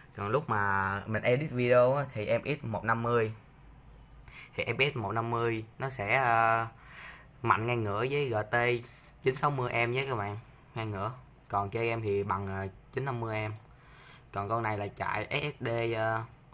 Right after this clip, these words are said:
một trăm hai mươi gi thôi, thôi nhé các bạn. Và ổ, ờ, Western một, một nghìn gi. Ok, mình sẽ vô cái, ờ, desktop cho các bạn coi.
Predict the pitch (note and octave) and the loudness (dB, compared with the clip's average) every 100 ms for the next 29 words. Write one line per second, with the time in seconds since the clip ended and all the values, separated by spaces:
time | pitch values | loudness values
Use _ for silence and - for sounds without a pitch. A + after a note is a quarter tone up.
0 | - - - B2 A#2+ A#2+ A#2 A#2 A#2 A#2+ | -20 -16 -4 0 2 2 2 0 0 -2
1 | A2 - A#2+ C3 C3+ G#2 G#2 G#2+ - - | -6 -6 -4 -2 -2 -4 -6 -12 -20 -20
2 | - - - A2+ G#2+ A#2 C#3 B2+ D#3 E3+ | -20 -6 0 2 4 4 4 2 2 -2
3 | - G#2+ G2+ G2 - - - - - - | -2 -2 -2 -8 -14 -20 -20 -20 -20 -12
4 | G#2+ G#2 A#2 G#2+ G#2 A2 G#2 A2+ A#2 A#2 | -8 -6 -6 -6 -6 -6 -2 -2 -2 -6
5 | - - - - - - - - - G#2+ | -18 -20 -20 -20 -20 -20 -20 -20 -16 -12
6 | G#2+ - A2 A2 G#2 - G#2+ A#2+ A2+ G#2+ | -12 -8 -6 -4 -6 -6 -4 -2 -2 -2
7 | A2 B2 A#2 G#2+ G#2+ G#2+ - - - B2+ | -2 -4 -2 -2 -2 -6 -10 -20 -14 -10
8 | B2 - B2 C3+ - A2+ A2 G#2 G2+ A2 | -8 -4 -2 -2 -4 -4 -4 -6 -2 -2
9 | G#2+ | -2